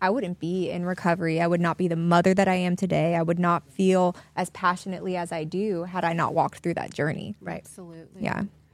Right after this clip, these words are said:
Speaker 2: And the
Speaker 3: And
Speaker 2: delivery of it, too, it's where you're like, I share it boldly. Like, "This is who I am," like,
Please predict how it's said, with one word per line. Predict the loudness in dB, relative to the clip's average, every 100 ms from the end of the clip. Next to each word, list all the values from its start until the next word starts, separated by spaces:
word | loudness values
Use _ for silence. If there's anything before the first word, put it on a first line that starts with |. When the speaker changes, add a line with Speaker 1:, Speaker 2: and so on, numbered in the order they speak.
| _
Speaker 2:
And | -6
the | -4
Speaker 3:
And | -2
Speaker 2:
delivery | -2 -2 -2
of | -2 -4
it, | -8
too, | -6 -4 -4
it's | -6 -6
where | -6
you're | -4 -6
like, | -6 -8 -14 _ _ _ -6
I | -4
share | -4 -2 -2 -2
it | -2
boldly. | 0 0 -2 -8
Like, | -8 -6
"This | -6 -4
is | -4 -4
who | -2
I | 0
am," | 0 -2 -2
like, | -4 -6